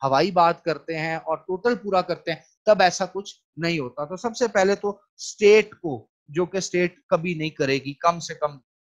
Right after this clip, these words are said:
शायद हमारी जिंदगी में ऐसा ना हो। हाँ, कोई बहुत बड़ा revolution आ जाए या फिर अल्लाह की तरफ से कोई हमारी मदद हो, वरना रियासत जो इस वक्त भी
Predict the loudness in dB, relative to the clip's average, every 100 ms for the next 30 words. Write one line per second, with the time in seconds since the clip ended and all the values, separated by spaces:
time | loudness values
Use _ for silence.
0 | _ -6 -2 0 -2 -2 -2 -2 -6 -10
1 | -8 -6 -4 -4 -6 -6 -6 -8 -12 _
2 | _ 0 2 2 0 -2 0 0 0 2
3 | 2 2 0 -6 -8 -8 -2 0 0 -2
4 | -4 _ _ -2 0 2 0 2 2 2
5 | 2 -2 -4 -4 -6 -12 -10 -4 -4 -4
6 | -6 -8 -10 -10 -14 _ _ -6 -2 0
7 | 2 4 2 2 -4 -4 _ _ -16 -8
8 | -6 -6 -8 -8 -8 -8 -8